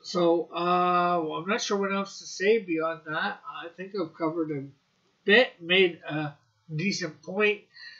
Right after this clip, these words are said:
So, at this, I'll say bye for now. God bless. Love you all. Have a great and wonderful day. Hopefully you're back tomorrow. We'll catch you later. God bless.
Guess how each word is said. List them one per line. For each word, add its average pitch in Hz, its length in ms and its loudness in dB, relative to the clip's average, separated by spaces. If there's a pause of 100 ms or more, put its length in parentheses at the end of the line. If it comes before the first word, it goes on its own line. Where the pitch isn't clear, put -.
(160)
So, 196 580 4 (240)
at 180 240 0
this, 214 260 0
I'll 180 80 -4
say 160 540 0 (180)
bye 180 160 6
for 180 100 -10
now. 170 280 2 (160)
God 190 160 6
bless. 170 320 4 (440)
Love 196 180 4
you 190 120 12
all. 180 320 2
Have 196 140 0
a - 20 0
great 233 340 10
and 185 240 -2
wonderful 190 440 0
day. 185 400 0 (120)
Hopefully 196 300 2
you're 170 120 4
back 170 260 2
tomorrow. 156 480 -2 (400)
We'll 151 100 -10
catch 185 280 0
you 165 80 -2
later. 143 320 2 (220)
God 185 100 6
bless. 160 480 4